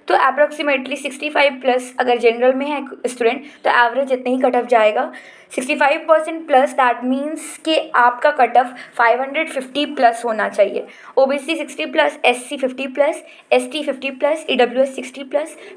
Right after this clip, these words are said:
पीडब्ल्यूडी फ़ोर्टी फ़ाइव प्लस। तो फ़ाइव फिफ्टी प्लस अगर आपका फ़ाइव फ़ोर्टी भी है, फ़ाइव थर्टी भी है, तो भी आप बीएससी के लिए भर सकते हैं। फ़ोर हंड्रेड प्लस भी है तो आप बीएससी के लिए apply कर दें। अगर North Campus नहीं मिलेगा तो साउथ Campus मिल जाएगा,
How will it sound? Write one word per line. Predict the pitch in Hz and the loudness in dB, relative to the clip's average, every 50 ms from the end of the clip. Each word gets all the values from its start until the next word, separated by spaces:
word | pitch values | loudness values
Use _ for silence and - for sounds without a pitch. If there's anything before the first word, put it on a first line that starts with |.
| - - | -4 -2
पीडब्ल्यूडी | 311 294 294 277 277 277 262 320 359 349 - - | 2 4 4 4 2 -2 -6 -8 -10 -12 -4 0
फ़ोर्टी | 277 254 254 247 | 0 0 2 2
फ़ाइव | 254 233 214 208 - | 0 0 0 -2 0
प्लस। | - 202 - - - - - - - - - - - - - - - _ | 0 0 0 -2 -8 -16 -20 -20 -20 -18 -18 -18 -18 -20 -20 -20 -4 _
तो | - | -2
फ़ाइव | 294 - 320 285 277 320 320 | 0 2 4 2 2 2 -2
फिफ्टी | 370 359 - 370 370 | -6 -4 0 2 2
प्लस | 370 381 349 294 269 294 302 - | 2 2 2 4 4 4 2 0
अगर | 294 277 294 320 | 0 2 4 2
आपका | 302 302 311 330 | 2 2 0 0
फ़ाइव | 330 320 285 285 | 2 4 4 4
फ़ोर्टी | 285 294 262 254 254 302 | 6 4 2 2 0 -4
भी | 285 277 294 | -4 -2 -2
है, | 311 | -2
फ़ाइव | 311 302 262 254 254 254 254 | 2 2 2 2 2 0 -2
थर्टी | 247 254 254 285 262 | -2 0 -2 -6 -6
भी | 269 285 | -4 -6
है, | 294 | -2
तो | 285 277 | 0 0
भी | 254 277 | 2 2
आप | 277 254 | 0 0
बीएससी | 262 262 254 247 254 254 - - - | 0 0 0 0 0 -2 -8 -14 -10
के | 277 | -4
लिए | 285 285 | -4 0
भर | 262 262 226 | 2 2 0
सकते | 226 226 240 240 - 240 240 | 0 0 -6 -6 -4 -4 -4
हैं। | 285 330 - - - - - - - - _ _ - | -4 -6 -10 -16 -20 -20 -20 -20 -20 -20 _ _ 0
फ़ोर | - 285 302 339 359 | 4 4 6 6 4
हंड्रेड | 339 330 311 294 330 330 - - - | 4 2 2 0 -2 -2 -2 0 4
प्लस | 262 262 294 285 - | 4 4 4 2 -2
भी | 277 311 320 | -4 0 0
है | 330 | 2
तो | 330 339 311 | 4 6 4
आप | 302 277 | 4 4
बीएससी | 247 262 247 254 254 277 262 | 2 0 0 0 0 -2 -6
के | 269 285 | 2 4
लिए | 262 | 4
apply | 247 254 254 247 247 262 | 4 4 4 4 4 4
कर | 254 262 247 226 | 4 4 2 2
दें। | 226 226 269 | 2 0 0
अगर | - 240 240 262 269 269 262 - - - | 0 2 2 2 0 0 -4 -10 -10 0
North | 233 233 226 240 262 | 2 4 4 4 6
Campus | 262 302 302 302 320 320 320 320 | 4 2 4 4 2 2 2 0
नहीं | 311 302 294 | -2 -2 -2
मिलेगा | 285 262 262 254 262 269 | 0 0 0 2 2 -2
तो | 262 | -2
साउथ | 262 - 247 226 233 | 0 4 4 4 4
Campus | 233 - 254 240 247 - 269 262 262 254 | 4 4 2 4 4 2 0 0 -2 -4
मिल | 240 247 262 269 254 | -2 -2 -2 0 2
जाएगा, | 247 233 214 208 202 208 214 214 - | 2 2 2 2 2 0 0 0 -2